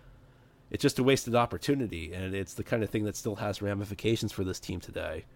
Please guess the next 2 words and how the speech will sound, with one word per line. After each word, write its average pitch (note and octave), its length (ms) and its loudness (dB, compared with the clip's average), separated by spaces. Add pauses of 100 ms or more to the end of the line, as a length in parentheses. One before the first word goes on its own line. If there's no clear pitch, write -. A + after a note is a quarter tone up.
(880)
And F#2+ 420 4 (280)
that's - 580 2